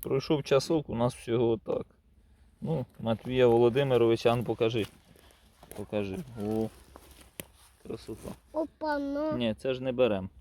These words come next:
Speaker 1: Це ж з гармошкою, я не знаю, що це за гриби, їх будемо обминати.
Speaker 2: Отакий грибочок у нас. Ми його дуже знайшли.
Speaker 1: Дуже знайшли.
Speaker 2: І ми такого ще й не знаходили ніколи.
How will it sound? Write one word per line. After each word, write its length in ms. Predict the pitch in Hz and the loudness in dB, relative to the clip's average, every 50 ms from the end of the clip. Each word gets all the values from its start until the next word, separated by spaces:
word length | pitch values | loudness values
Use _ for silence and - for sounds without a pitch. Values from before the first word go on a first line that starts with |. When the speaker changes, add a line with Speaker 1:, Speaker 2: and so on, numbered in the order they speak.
| - - | -18 -14
Speaker 1:
Це 100 | - 190 | -12 -12
ж 60 | 180 | -8
з 40 | 123 | -6
гармошкою, 640 | 120 110 110 127 147 143 - - - 110 101 104 | -4 -4 -4 -4 -4 -6 -8 -10 -12 -12 -8 -4
я 140 | 107 113 110 | -4 -2 -2
не 120 | 110 104 | -2 -4
знаю, 240 | 95 - - - 101 | -6 -8 -12 -14 -14
що 140 | - - 101 | -16 -18 -18
це 140 | - - - | -18 -16 -10
за 140 | - 107 | -8 -8
гриби, 340 | 117 127 123 131 156 160 143 | -4 -4 -4 -4 -2 -2 -2
їх 160 | 120 117 110 - - - | -2 -2 -4 -6 -10 -16
будемо 360 | - - 120 117 120 117 117 - _ _ - - - _ _ _ _ _ | -14 -12 -8 -6 -6 -6 -8 -10 _ _ -20 -20 -20 _ _ _ _ _
обминати. 480 | - 107 107 107 107 104 95 - - - - - - _ _ _ - - - - | -12 -8 -6 -4 -4 -4 -4 -6 -10 -16 -18 -20 -20 _ _ _ -20 -20 -20 -18
Speaker 2:
Отакий 520 | - 302 285 - 339 - - 349 349 349 330 | -16 -16 -14 -14 -16 -16 -12 -10 -10 -10 -8
грибочок 720 | 320 330 320 349 330 302 370 415 453 427 - - 330 302 - - | -8 -10 -10 -10 -10 -10 -8 -8 -8 -8 -8 -10 -12 -12 -12 -12
у 40 | |
нас. 320 | 285 262 247 240 233 247 - - - - - - - - - - - - - - - - - - - - | -12 -12 -12 -12 -14 -16 -18 -20 -20 -20 -20 -20 -20 -20 -20 -20 -18 -18 -18 -18 -18 -18 -18 -20 -18 -14
Ми 220 | 240 285 302 320 339 | -10 -6 -4 -2 -2
його 260 | 330 320 320 320 311 | -2 -2 -2 -4 -4
дуже 340 | 285 294 311 311 311 311 311 302 | -4 -2 -2 -2 0 0 -2 -2
знайшли. 760 | 302 302 294 294 294 - - - - 220 208 202 196 - - - - | -2 -2 -4 -4 -6 -8 -10 -14 -14 -12 -12 -12 -14 -16 -18 -14 -10
Speaker 1:
Дуже 300 | - 117 123 151 147 156 | -6 -4 -2 2 2 4
знайшли. 340 | 151 156 156 156 - - - - _ | 4 4 4 2 2 -2 -8 -18 _
Speaker 2:
І 80 | - 302 | -12 -8
ми 160 | 339 381 427 466 | -6 -4 -4 -4
такого 360 | - 453 - - 440 403 403 415 | -6 -8 -8 -8 -6 -4 -4 -4
ще 120 | - - 403 | -4 -6 -6
й 240 | 381 381 381 370 370 | -6 -6 -4 -4 -4
не 100 | 370 359 | -6 -6
знаходили 760 | 359 349 349 339 - - 349 359 381 311 339 381 370 370 359 | -6 -8 -10 -12 -12 -14 -12 -10 -10 -6 -6 -6 -6 -6 -8
ніколи. 760 | 349 339 339 320 - - - - 190 185 180 190 196 196 196 | -8 -8 -10 -10 -12 -16 -20 -20 -20 -20 -18 -18 -18 -18 -20